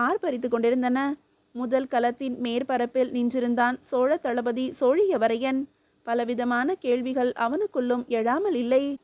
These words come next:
மறுநாள் காலையில் முடிவை சொல்கிறேன் என்று சொல்லியிருந்த குலோத்துங்க சோழர் உதவிக்கு தற்போது படைகளை அனுப்புவது சிரமம் என்று கூறியிருந்த சோழ மன்னர்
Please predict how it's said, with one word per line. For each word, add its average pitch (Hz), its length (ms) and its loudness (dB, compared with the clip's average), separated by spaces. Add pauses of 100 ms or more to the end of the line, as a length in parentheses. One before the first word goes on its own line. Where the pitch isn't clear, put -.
(240)
மறுநாள் 311 460 2
காலையில் 285 540 0
முடிவை 254 340 0
சொல்கிறேன் 277 480 -2
என்று 254 300 -2
சொல்லியிருந்த 277 680 0
குலோத்துங்க 240 460 0
சோழர் 262 440 0 (280)
உதவிக்கு 349 560 2
தற்போது 269 500 0
படைகளை 269 480 2
அனுப்புவது 254 560 -2
சிரமம் 294 400 0
என்று 254 300 -2
கூறியிருந்த 262 640 0
சோழ 247 340 2
மன்னர் 240 360 0